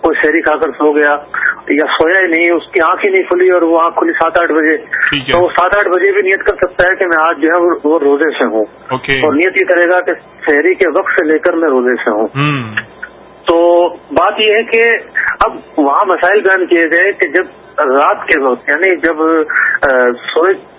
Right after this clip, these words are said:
Speaker 1: افق پر نہیں پھیلتا تو سحری کے وقت، سحری کا جو وقت ہے وہ رات ہی کا وقت ہے، تو کیونکہ وہ رات ہے اور جو آنے والا ہے وہ دن ہے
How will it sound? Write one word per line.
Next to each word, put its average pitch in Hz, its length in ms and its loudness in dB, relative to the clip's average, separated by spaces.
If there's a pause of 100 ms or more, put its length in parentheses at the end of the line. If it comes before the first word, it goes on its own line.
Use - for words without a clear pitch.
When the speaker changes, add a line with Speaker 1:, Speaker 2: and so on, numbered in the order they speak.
(760)
Speaker 1:
افق - 320 -2
پر 196 100 0
نہیں 156 220 -2
پھیلتا 139 380 0 (580)
تو 196 260 2
سحری 175 280 0
کے 208 200 0
وقت، - 320 -10 (340)
سحری 160 240 2
کا 214 120 2
جو 180 160 0
وقت 151 280 -2
ہے 220 40 0
وہ 208 80 2
رات 208 260 0
ہی 202 40 0
کا 196 140 0
وقت 123 340 -4
ہے، 107 60 0 (680)
تو 165 100 0
کیونکہ - 460 -2
وہ 220 140 2
رات 185 420 0
ہے 233 140 2
اور 180 260 0
جو 190 200 2
آنے 190 300 2
والا 202 220 2
ہے 214 120 2
وہ 202 140 0
دن 185 260 0
ہے 107 360 -4